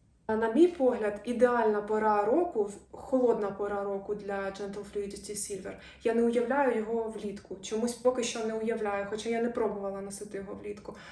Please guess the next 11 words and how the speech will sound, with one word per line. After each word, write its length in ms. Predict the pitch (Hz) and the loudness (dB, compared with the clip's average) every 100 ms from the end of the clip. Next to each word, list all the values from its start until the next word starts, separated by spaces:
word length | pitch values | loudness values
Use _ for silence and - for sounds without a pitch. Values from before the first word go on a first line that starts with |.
| - - | -16 -2
Але 340 | 214 226 233 - - 208 | 2 4 2 -2 -10 -2
він 180 | 247 | 2
для 140 | 233 226 | 4 4
мене 200 | 226 226 | 2 2
пахне 680 | - 226 226 208 196 190 - - - - | 2 2 2 -2 -2 -4 -8 -16 -16 -12
хвоєю, 540 | - 247 311 254 214 | -2 2 4 4 4
морозом, 500 | 214 214 294 262 220 | 2 4 4 4 2
ну, 80 | 214 | 0
цим 200 | - 220 | 2 0
ялівцем, 600 | 226 233 240 262 294 285 | 2 0 -2 0 0 0
тому, 580 | 226 220 220 220 214 | -2 -2 0 2 0